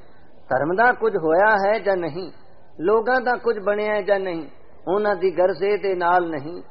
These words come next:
ਸਿਰਫ ਇਸ ਗੱਲ ਨਾਲ ਹੁੰਦੀ ਏ ਕਿ ਅਖਬਾਰ ਵਿੱਚ ਉਹਨਾਂ ਦਾ ਫੋਟੋ ਛਾਇਆ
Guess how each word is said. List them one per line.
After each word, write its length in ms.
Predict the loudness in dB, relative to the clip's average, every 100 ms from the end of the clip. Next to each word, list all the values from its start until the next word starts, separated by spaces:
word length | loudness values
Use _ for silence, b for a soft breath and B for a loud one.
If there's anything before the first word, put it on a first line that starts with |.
| -16 -16 -12
ਸਿਰਫ 360 | -2 0 2
ਇਸ 180 | 0 0
ਗੱਲ 300 | 2 4 4
ਨਾਲ 340 | 4 6 6 4
ਹੁੰਦੀ 420 | -2 0 0 -2
ਏ 20 | -8 -16 -16 -10
ਕਿ 160 | 0 2
ਅਖਬਾਰ 500 | 2 6 10 10 8
ਵਿੱਚ 320 | 6 -2 0
ਉਹਨਾਂ 320 | 0 2 2
ਦਾ 160 | 4 2
ਫੋਟੋ 500 | 2 2 2 4 2
ਛਾਇਆ 520 | 2 4 8 10 8